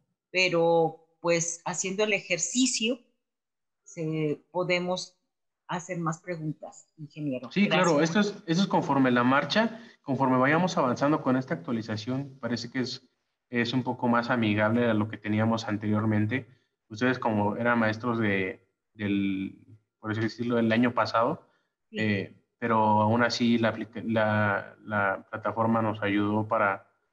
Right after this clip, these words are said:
Speaker 2: para encontrar más rápido las cosas. El proceso sigue siendo casi el mismo, pero la funcionalidad es lo que nos va a ayudar para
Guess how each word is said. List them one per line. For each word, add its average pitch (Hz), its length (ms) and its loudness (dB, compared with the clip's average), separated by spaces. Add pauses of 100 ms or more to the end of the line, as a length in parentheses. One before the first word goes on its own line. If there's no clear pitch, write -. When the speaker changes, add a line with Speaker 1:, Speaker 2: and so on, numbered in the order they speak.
(240)
Speaker 2:
para 110 180 0
encontrar 113 480 2
más 117 160 2
rápido 117 300 0
las 101 200 0
cosas. 143 520 -4 (100)
El 110 140 -6
proceso 120 400 -6
sigue 117 260 0
siendo 113 320 -4
casi 110 240 -8
el 104 80 -2
mismo, 123 500 0 (560)
pero 104 800 -2 (220)
la 110 140 -2
funcionalidad 113 1040 0 (340)
es 113 100 -8
lo 113 120 0
que 113 80 -4
nos 107 200 0
va 113 60 0
a 107 40 2
ayudar 107 280 2
para 101 400 0